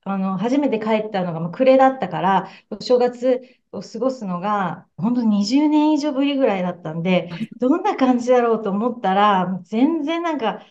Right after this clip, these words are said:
Speaker 1: すごい馴染んじゃって、なんていうのか、そんな何十年ぶりって感じがないですね、なんか。
Speaker 2: ああ、そうなんですね。
Speaker 1: うん。
Speaker 2: へえ。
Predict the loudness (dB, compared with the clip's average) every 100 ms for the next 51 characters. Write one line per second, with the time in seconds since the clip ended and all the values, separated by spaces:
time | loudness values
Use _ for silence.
0 | _ -8 0 2 4 0 0 -2 0 0
1 | -4 -4 -4 -4 -4 -6 -4 -4 -2 -2
2 | -4 -2 2 4 4 2 0 -4 2 2
3 | 2 -2 0 0 0 -2 -4 -6 -6 -4
4 | -2 0 0 0 0 -2 -6 -8 -8 -8
5 | -10 -12 -12 -10 0 4 4 4 2 0
6 | -2 -6 -6 -6 -8 -4 0 2 4 4
7 | 4 0